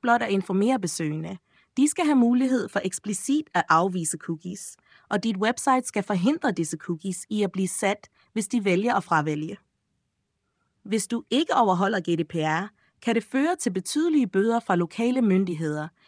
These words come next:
hvis du ikke kan demonstrere korrekt datahåndtering på dit website. Sanktionerne kan nå op til tyve millioner euro, eller fire procent af din globale omsætning, afhængig af hvad der er højere,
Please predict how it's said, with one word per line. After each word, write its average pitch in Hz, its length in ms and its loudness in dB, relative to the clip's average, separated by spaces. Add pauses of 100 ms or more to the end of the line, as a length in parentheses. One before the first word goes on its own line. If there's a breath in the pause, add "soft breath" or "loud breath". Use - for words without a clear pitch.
(200 soft breath)
hvis 226 180 -2
du 254 180 -2
ikke 254 180 0
kan 226 120 -2
demonstrere 175 760 0
korrekt 180 460 0
datahåndtering 165 920 -2
på 196 100 -6
dit 190 160 -4
website. 156 560 -6 (1080)
Sanktionerne 320 640 0
kan 220 140 -2
nå 233 120 4
op 240 280 2
til 196 140 -6
tyve 359 360 0
millioner 180 460 0
euro, 190 440 -2 (440)
eller 202 180 2
fire 311 320 0
procent 254 440 0 (120)
af 180 120 0
din 180 120 2
globale 226 460 0
omsætning, 160 640 -2 (340)
afhængig 208 520 2
af 170 80 0
hvad 165 200 2
der 165 60 4
er 156 80 4
højere, 185 480 0